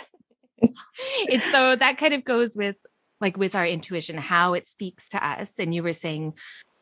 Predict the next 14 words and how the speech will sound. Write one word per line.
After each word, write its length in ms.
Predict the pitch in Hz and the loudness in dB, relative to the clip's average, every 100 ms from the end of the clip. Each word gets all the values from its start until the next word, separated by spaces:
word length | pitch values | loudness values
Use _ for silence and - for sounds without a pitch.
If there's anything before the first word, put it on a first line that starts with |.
| - | 4
like, 120 | 165 | 4
from 320 | 170 156 160 - | 6 4 4 0
part 340 | - 185 202 | 6 8 10
of 100 | 180 | 8
it 160 | 151 151 | 8 8
is 300 | 127 147 - | 6 4 4
you 280 | 156 147 - | 4 4 0
would 140 | 165 - | -4 -4
hear 340 | - 156 147 | 0 0 4
it 400 | 147 147 147 - _ - | 4 4 2 -4 _ 2
as 240 | 156 156 | 4 4
an 80 | 165 | 2
inner 260 | 151 151 151 | 2 0 0
voice. 680 | 226 302 - - - - | 4 4 4 -6 -10 -12